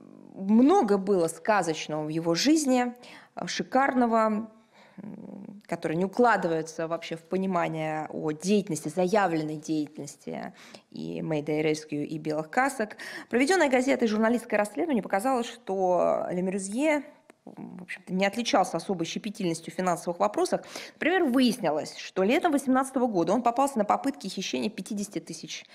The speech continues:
евро в ходе эвакуации белокасочников в Иорданию. Э, впрочем, у голландских контролёров и без того к деятельности британцев длинный список вопросов. Ну, например,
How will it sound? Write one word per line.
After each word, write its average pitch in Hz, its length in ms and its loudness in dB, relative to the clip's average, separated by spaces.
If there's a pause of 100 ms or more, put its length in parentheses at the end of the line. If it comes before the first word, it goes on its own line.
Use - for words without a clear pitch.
(180)
евро 247 320 2
в - 80 -10
ходе 233 320 0
эвакуации 254 880 4
белокасочников 196 1080 0
в 175 80 2
Иорданию. 202 640 0 (580)
Э, 175 360 0
впрочем, 220 640 -2
у 185 240 -6
голландских 196 680 -2
контролёров 208 580 0
и 170 60 -8
без 170 160 -12
того 208 220 0
к 190 60 -8
деятельности 170 460 -8
британцев 170 520 -4
длинный 175 260 -4
список - 360 -14
вопросов. 233 540 -4
Ну, 180 140 -8
например, 190 480 -2